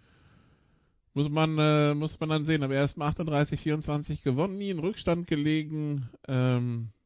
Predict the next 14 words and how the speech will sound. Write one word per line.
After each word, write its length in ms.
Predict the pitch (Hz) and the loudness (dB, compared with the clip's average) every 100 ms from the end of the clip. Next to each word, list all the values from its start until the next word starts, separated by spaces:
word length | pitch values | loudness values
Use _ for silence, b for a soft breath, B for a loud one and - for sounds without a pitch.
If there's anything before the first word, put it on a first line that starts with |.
| _ | _
der, 180 | 127 123 | -4 -2
der, 140 | 127 | -2
der 160 | 127 131 | -2 -2
Commissioner 440 | 143 147 170 170 | -2 -2 -4 -2
der 80 | 147 | -2
Pac-twelve 480 | - 139 117 143 143 | -2 -4 -2 -2 0
hatte 200 | 139 123 | -2 -2
andere 300 | 123 156 143 | -4 -2 -2
Sorgen 340 | 139 139 139 | 0 -2 -2
am 140 | 131 127 | -4 -4
Wochenende, 640 | 131 131 123 127 127 120 | -6 -4 -6 -2 -2 -2
aber 220 | 113 117 | -4 -2
ja. 240 | 113 95 78 117 - | 0 0 -4 -10 -8
Ähm, 640 | 113 113 110 110 107 107 | -4 -4 -4 -6 -8 -8